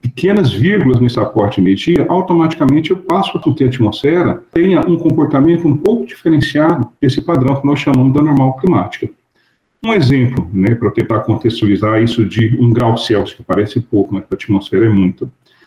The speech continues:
Ah, o caso que nós estamos vivenciando agora, né, do fenômeno Laninha. A Laninha, né, ela ocorre, né, pela diminuição da temperatura do Oceano Pacífico Equatorial,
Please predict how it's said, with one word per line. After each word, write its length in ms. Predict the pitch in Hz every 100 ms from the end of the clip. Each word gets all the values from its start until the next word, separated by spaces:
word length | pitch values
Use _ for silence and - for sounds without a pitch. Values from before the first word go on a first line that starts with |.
| _ _ _ -
Ah, 220 | 117 127
o 140 | 135
caso 260 | 147 143 123
que 60 |
nós 60 | 131
estamos 180 | 127 120
vivenciando 420 | 120 - 117 120
agora, 400 | 107 117 98 87
né, 140 | 95
do 180 | 98 101
fenômeno 420 | - 110 107 107 110
Laninha. 420 | 120 117 92 85 - _ _ _ _ _ _
A 60 | 113
Laninha, 420 | 120 175 196 123
né, 180 | 110 127
ela 460 | 139 131 98 - _ _ _ -
ocorre, 540 | 139 - 135 127 117
né, 240 | 107 120 120
pela 480 | 120 120 117 - - -
diminuição 520 | 151 233 240 - 165
da 120 | 147
temperatura 640 | 135 120 117 104 - 147 120
do 120 | 117
Oceano 380 | 117 117 107 107
Pacífico 560 | 104 - - 165 -
Equatorial, 880 | 117 113 - 107 98 107 143 139 -